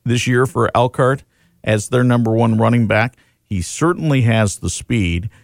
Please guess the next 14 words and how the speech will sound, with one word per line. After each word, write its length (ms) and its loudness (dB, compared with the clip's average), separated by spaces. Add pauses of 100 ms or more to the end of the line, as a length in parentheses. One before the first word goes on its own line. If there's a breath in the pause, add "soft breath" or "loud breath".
(120)
He 140 -2
scored 400 0
over 240 2
thirty 600 0
touchdowns 840 -2
this 260 -4
year, 220 0
and 260 -2
many 260 2
of 120 0
them 160 2
in 160 -2
electrifying 840 0
fashion. 560 -2